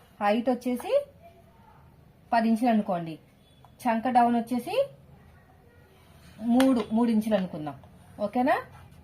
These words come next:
ఇది మూడు ఇంచులు అనుకుందాము. హ్యాండ్, హ్యాండ్ డౌన్ వచ్చేసి మూడు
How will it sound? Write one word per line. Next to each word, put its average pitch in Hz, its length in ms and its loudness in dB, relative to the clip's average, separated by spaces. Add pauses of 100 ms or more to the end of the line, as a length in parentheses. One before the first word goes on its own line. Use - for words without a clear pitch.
(1040)
ఇది 220 80 -2 (120)
మూడు 226 180 4
ఇంచులు 220 260 -2
అనుకుందాము. 190 400 -4 (140)
హ్యాండ్, 185 260 -2 (1000)
హ్యాండ్ 208 320 0 (240)
డౌన్ 202 240 4
వచ్చేసి 220 240 -4 (100)
మూడు 190 120 -4